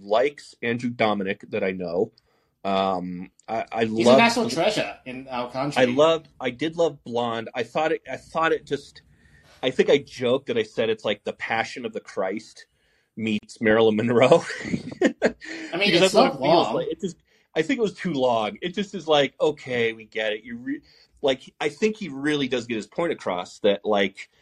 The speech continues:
Speaker 1: people complained that it was ex-, it was exploiting her and whatever like that. I'm like, yeah, that was Marilyn Monroe. She was exploited by a lot of fucking people. Like, that's exactly what happened.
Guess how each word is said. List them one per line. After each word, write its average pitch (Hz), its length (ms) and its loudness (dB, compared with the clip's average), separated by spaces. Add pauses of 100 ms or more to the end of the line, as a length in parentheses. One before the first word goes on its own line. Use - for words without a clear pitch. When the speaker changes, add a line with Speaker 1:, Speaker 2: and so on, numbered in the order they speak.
(200)
Speaker 1:
people 170 320 2
complained 131 420 -2
that 110 60 6
it - 20 6
was 104 240 0
ex-, - 320 -8
it 135 180 -4
was 117 300 -6
exploiting 143 680 4
her 123 320 4
and 120 140 -6
whatever 113 240 4
like 104 140 4
that. 175 140 4
I'm 123 80 0
like, 113 100 -4 (140)
yeah, 277 260 6 (120)
that 202 140 0
was 220 140 2
Marilyn 226 240 2
Monroe. 202 460 2
She - 100 -10
was 185 140 -6
exploited 175 420 0
by 139 80 0
a 135 80 2
lot 151 160 0
of 147 80 -6
fucking 151 240 -4
people. 123 420 -8
Like, 120 220 -8
that's 143 180 -8
exactly 135 440 -6
what 131 120 0
happened. 120 380 -4